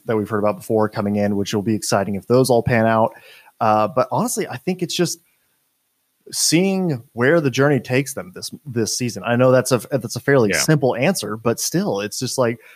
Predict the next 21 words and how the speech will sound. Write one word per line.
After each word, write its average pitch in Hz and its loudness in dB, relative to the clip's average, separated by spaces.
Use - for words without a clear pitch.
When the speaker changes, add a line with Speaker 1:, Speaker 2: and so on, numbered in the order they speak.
Speaker 1:
where 185 4
Mandalorian 160 2
season 123 0
one 147 4
went 98 -8
and 117 -4
all 123 2
the 123 -2
different 131 -4
areas 127 2
that 107 0
we 110 -6
got 113 0
to 110 -12
see 107 -6
there 139 4
and, 113 -6
like, 95 -8
different 104 -6
new 139 6
locations, 143 2